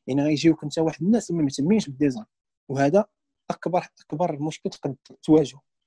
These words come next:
مي الا كان عندك واحد النيتش اللي هو كبير، مثلًا السبور ولا الماكله ولا،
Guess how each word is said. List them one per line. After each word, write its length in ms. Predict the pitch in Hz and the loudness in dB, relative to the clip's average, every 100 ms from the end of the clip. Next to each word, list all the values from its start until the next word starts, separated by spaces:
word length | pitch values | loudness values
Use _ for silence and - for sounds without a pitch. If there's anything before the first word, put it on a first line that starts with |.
| - | -2
مي 200 | 170 185 | 2 2
الا 240 | - 160 | 2 0
كان 200 | 165 156 | 0 2
عندك 260 | 131 127 - | 2 0 0
واحد 300 | 160 143 135 | -2 -2 -8
النيتش 460 | 151 175 156 - 147 | -4 -4 -4 -6 -4
اللي 180 | 151 | -2
هو 340 | 143 143 151 156 | 0 0 2 0
كبير، 400 | 139 196 220 - | 0 0 2 0
مثلًا 280 | 135 127 131 | -4 -6 -6
السبور 680 | 123 - - 175 180 180 151 | -8 -14 -4 2 4 4 2
ولا 140 | 127 | -2
الماكله 640 | 127 135 - 160 180 175 165 | -8 -8 -6 -2 0 0 0
ولا، 420 | 135 135 143 | -4 -8 -8